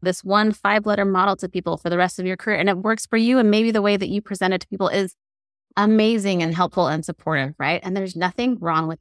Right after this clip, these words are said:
any of that. We're just talking about ways things have worked for us until we've found other ways that work differently. But that doesn't mean that we have an agenda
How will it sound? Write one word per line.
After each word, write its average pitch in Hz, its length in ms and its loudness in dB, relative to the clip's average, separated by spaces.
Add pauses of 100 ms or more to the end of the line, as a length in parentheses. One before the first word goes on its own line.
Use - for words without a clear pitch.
(120)
any 165 260 -8
of 208 140 -8
that. 233 240 -2 (360)
We're 214 260 2
just 226 200 -2
talking 180 360 -2
about 160 420 0 (240)
ways 170 420 -2
things 170 240 -2
have 165 180 -6
worked 247 180 0
for 240 180 2
us 220 340 0 (200)
until 151 600 -2 (180)
we've 165 640 -4 (100)
found 175 220 0
other 165 160 0
ways 147 160 -2
that 120 120 -14
work 147 160 -6
differently. 185 340 -2
But 165 140 -6
that - 200 -16
doesn't 185 280 -2
mean 165 180 -2
that 160 220 -2
we 170 300 -6
have 156 240 -2
an 156 100 -2
agenda 156 600 0